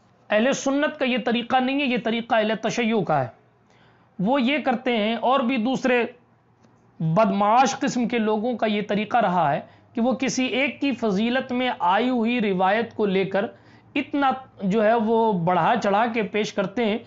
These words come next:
कि माज़ल्ला उससे ये दिखाने की कोशिश करते हैं जैसे सामने वाले की कोई फजीलत ही नहीं है। माज़ल्ला,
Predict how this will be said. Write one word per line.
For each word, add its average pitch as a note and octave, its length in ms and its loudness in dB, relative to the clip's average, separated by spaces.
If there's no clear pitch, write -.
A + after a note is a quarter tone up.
कि G#3 80 0
माज़ल्ला B3 520 2
उससे C#4 320 0
ये C4 560 2
दिखाने A3+ 460 0
की A#3+ 140 -2
कोशिश A#3+ 360 -2
करते A#3+ 300 -2
हैं C4+ 120 0
जैसे B3 240 -2
सामने G#3+ 400 -2
वाले A3+ 280 0
की A#3+ 140 -6
कोई A#3 180 -2
फजीलत G#3+ 480 0
ही G3 60 0
नहीं D#3+ 160 0
है। D#3 60 -2
माज़ल्ला, E3 500 0